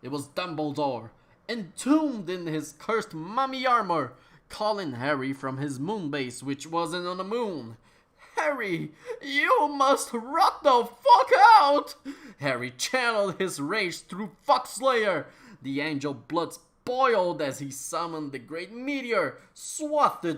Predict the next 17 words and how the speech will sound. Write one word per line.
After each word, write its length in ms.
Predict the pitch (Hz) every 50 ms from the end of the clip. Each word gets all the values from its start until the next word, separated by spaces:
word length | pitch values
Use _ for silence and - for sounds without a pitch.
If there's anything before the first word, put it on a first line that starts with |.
| - -
from, 180 | - 208 180 -
with 220 | - 190 185 151 135
the 100 | 170 170
blood 440 | 143 139 160 240 285 285 277 240
of 120 | 185 156 156
the 80 | 165
tiny 480 | 143 - - - 254 269 277 269 269 269
fucklings 640 | 269 - - 330 302 - - 214 226 226 208 185 190
at 160 | 226 202 147
Hogwarts, 600 | 180 208 240 226 180 165 202 214 185 143 - - - _ _ - _
leapt 400 | - 131 151 196 202 - - - _ -
onto 400 | 214 269 277 220 - - 175 180
it, 240 | 196 190 165 151 - _ _ _ _ _ _ _ -
and 260 | - 151 151 147 139
flew 560 | - _ _ 320 311 330 339 339 330 302 262
into 240 | 233 208 - 208 190
space. 720 | - - - - 294 302 294 262 175 - - - - -